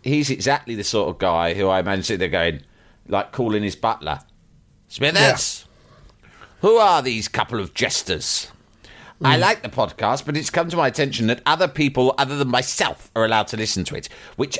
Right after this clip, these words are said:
Speaker 1: I <laughs> despise the idea of,
Speaker 2: I would
Speaker 1: because
Speaker 2: like
Speaker 1: I
Speaker 2: one
Speaker 1: want
Speaker 2: that
Speaker 1: it
Speaker 2: is just for me.
Speaker 1: I, I, I am used to exclusive material being prepared <laughs> bespoke for me like a fine Savile Row suit. Contact them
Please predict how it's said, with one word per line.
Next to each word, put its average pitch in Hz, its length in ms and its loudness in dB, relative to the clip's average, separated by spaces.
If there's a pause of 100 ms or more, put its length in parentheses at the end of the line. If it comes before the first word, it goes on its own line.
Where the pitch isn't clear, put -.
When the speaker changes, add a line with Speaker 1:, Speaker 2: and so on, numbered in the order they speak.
Speaker 1:
I 135 220 4
<laughs> - 120 -8
despise 139 760 0
the 98 140 2
idea 90 420 2
of, 95 320 0 (200)
Speaker 2:
I 185 80 2
would 180 100 2
Speaker 1:
because 202 160 4
Speaker 2:
like - 40 4
Speaker 1:
I 143 60 4
Speaker 2:
one 135 100 4
Speaker 1:
want 185 100 4
Speaker 2:
that 165 60 4
Speaker 1:
it 180 40 4
Speaker 2:
is 160 140 4
just - 360 0
for 294 140 2
me. 208 320 -2 (180)
Speaker 1:
I, 123 300 0 (160)
I, 147 220 0 (180)
I 139 220 2
am 139 120 0
used 165 360 -2
to 160 100 2
exclusive 156 800 0
material 139 680 0 (380)
being 123 180 2
prepared 131 640 0
<laughs> - 40 -20
bespoke - 580 -2
for 92 240 -2
me 95 140 -2
like 95 220 -2
a 98 40 -6 (100)
fine 143 360 0
Savile 113 400 -2
Row 98 180 0
suit. - 440 -4 (840)
Contact 233 460 2
them 226 320 4